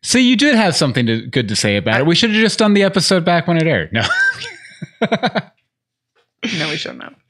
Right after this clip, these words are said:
Speaker 1: No, uh, but,
Speaker 2: Okay.
Speaker 1: uh, we do have one piece.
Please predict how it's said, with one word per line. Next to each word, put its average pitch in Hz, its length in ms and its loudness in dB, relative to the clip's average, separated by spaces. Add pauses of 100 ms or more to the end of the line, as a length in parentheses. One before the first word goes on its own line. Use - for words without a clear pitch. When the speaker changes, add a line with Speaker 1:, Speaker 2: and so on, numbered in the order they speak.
(500)
Speaker 1:
No, 151 120 4
uh, 160 320 2
but, 165 160 2
Speaker 2:
Okay. 160 260 0
Speaker 1:
uh, 190 60 -4
we 180 80 4
do 196 140 2
have 220 280 2
one 202 280 2
piece. 226 260 2